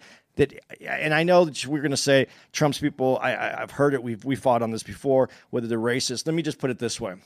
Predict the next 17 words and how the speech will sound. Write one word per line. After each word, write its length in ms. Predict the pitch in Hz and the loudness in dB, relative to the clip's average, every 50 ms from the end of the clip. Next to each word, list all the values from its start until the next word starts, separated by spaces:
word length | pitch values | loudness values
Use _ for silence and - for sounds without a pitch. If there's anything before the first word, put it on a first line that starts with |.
| _ _ _ _ - - - - - _ | _ _ _ _ -20 -20 -20 -20 -8 _
if 260 | - 151 151 123 120 131 - _ | 2 4 4 2 0 -6 -4 _
all 220 | - 180 202 233 240 | 8 8 10 10 8
of 80 | 196 | 6
Trump's, 400 | - - 175 170 143 - - - | 4 2 0 0 0 -2 -8 -12
uh, 480 | - - 143 135 123 117 113 107 110 101 98 104 _ _ _ _ _ _ _ _ _ | -10 -4 -2 0 0 0 0 -2 -4 -6 -8 -14 _ _ _ _ _ _ _ _ _
support, 380 | _ - - 120 - 139 139 - | _ -10 -10 -4 -2 -2 -2 -2
uh, 100 | 131 85 - - - - | -4 -6 -10 -12 -14 -6
Trump's 240 | - - 160 143 131 | 2 2 2 2 2
supporters, 500 | - 143 107 - 139 135 117 98 92 - | 0 -2 2 4 4 4 4 2 0 -4
that 120 | - 117 135 | -2 2 4
all 100 | 147 156 | 4 4
the 80 | 165 | 4
people 180 | 131 160 135 143 | 4 0 0 2
that 140 | 131 120 101 | 0 2 4
voted 200 | 120 117 113 98 | 4 2 2 0
for 80 | 107 | -4
Trump 300 | 95 - 107 98 87 87 | -6 -4 -6 -6 -6 -8